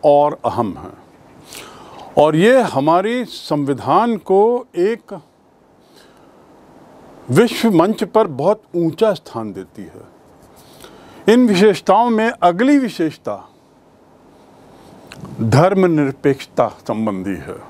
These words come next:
धर्मनिरपेक्ष, ये शब्द जो है बयालीसवें संशोधन में जोड़ा गया था,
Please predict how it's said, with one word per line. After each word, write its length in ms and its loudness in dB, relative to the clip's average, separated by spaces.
धर्मनिरपेक्ष, 1120 2
ये 220 4
शब्द 320 -2
जो 220 0
है 420 -2
बयालीसवें 720 0
संशोधन 640 -4
में 260 -4
जोड़ा 280 2
गया 240 -2
था, 360 -8